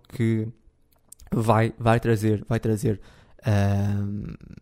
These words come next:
vai trazer muitos frutos, com certeza, financeiro, desportivamente. Ah, é, é muito bom, é muito bom continuar assim. Ah, claro que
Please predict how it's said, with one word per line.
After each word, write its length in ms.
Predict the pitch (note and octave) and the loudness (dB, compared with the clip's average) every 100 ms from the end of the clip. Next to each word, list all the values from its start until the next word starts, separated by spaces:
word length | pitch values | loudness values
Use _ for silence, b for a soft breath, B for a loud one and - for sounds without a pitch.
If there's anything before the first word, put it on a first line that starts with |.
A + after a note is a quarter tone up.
| - | -10
vai 120 | - | -6
trazer 240 | - G2+ G#2 | -2 0 0
muitos 240 | G#2 G#2 | 0 -2
frutos, 260 | - G#2+ - | 0 -2 0
com 120 | A2+ | -2
certeza, 680 | A#2 G2+ A2 A#2+ A2+ A#2 A2+ | -2 2 4 4 4 0 0
financeiro, 640 | - G#2 G#2+ - A#2 A2 | -2 -2 -2 0 0 0
desportivamente. 920 | - - G#2 - G#2 G#2+ G#2+ A2+ A#2 B B B B B | -2 -2 -2 0 0 0 0 -2 -2 B B B B B
Ah, 380 | G#2+ G2+ G#2 - - _ _ | 0 2 2 0 -6 _ _
é, 240 | - C#3+ D#3+ | 0 2 2
é 40 | |
muito 240 | C#3+ A#2 G2+ | 4 2 0
bom, 200 | G2 - | -2 -4
é 80 | G#2 | -2
muito 240 | G#2+ G#2+ | -2 0
bom 180 | A2+ B2+ | 0 0
continuar 460 | - A#2+ B2 B2 B2+ | -2 -2 0 0 -2
assim. 280 | - C3+ - b b b - | -4 -6 -6 b b b 0
Ah, 440 | A#2+ A2 A2 A2 | 2 4 2 -2
claro 280 | - A#2 A#2+ | 0 2 2
que 440 | A#2 - A#2+ A2+ | 0 0 0 0